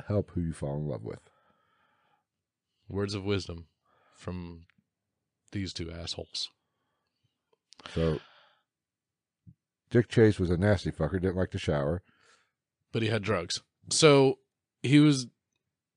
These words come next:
Speaker 2: very probably and almost certainly regularly using the marijuana and the acid that he was selling at this time.
Speaker 1: Smoking the doobies.
Speaker 2: And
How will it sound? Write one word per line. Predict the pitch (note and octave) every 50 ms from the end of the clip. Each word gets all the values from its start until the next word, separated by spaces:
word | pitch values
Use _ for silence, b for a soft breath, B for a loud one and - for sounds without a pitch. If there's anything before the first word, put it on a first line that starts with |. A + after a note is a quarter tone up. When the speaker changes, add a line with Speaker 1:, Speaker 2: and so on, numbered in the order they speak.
| _ _ _ _ _ -
Speaker 2:
very | A2+ C3 D3 E3 E3+ D#3 C#3
probably | - B2+ A#2 G#2+ G2 F#2+ F#2+ F#2+ F#2+ F#2+ F#2+ F#2
and | G2+ G2 G2 F#2+ F#2+
almost | - A2+ A#2 A2+ A2 G#2 G2+ - -
certainly | - D#3+ D#3+ A#2 A2+ G#2+ F#2+ F#2 F2 F2+ F#2 E2+ b b b b b b b b -
regularly | A2+ C3 C#3 A#2+ B2 A#2+ A2+ G#2+ G#2+ G#2
using | G2+ G#2 A2+ A#2 A2+ G2+ G2+ G#2 G2 F#2 F2+ F#2 F2+ - _ -
the | - G#2+ G#2 A#2 A2
marijuana | G#2+ G#2+ G#2 G#2 G2 F#2+ - G#2+ G2+ G2+ G2 G2 G2 - -
and | - C3 C3 B2+ B2
the | A#2+ - -
acid | A2+ A2 A2 G#2 - G2+ F2+ F2
that | F#2 F#2 -
he | F#2
was | F2+ F2 -
selling | - - F#2 F2 F2 E2+ E2+
at | F2
this | - F#2+ -
time. | - F#2+ F2+ F2 F2 - _ _ _ _ _ _ _ _ _ _ _ _ _ _ _ - _ _
Speaker 1:
Smoking | - - - E2 E2+ - G2+ F#2
the | F#2 F#2
doobies. | E2+ F#2 F2+ D2+ E2+ D#2+ C#2+ - - - _ _ _ _ _ _ _ _ _ -
Speaker 2:
And | A2 F#2 F#2+ F#2+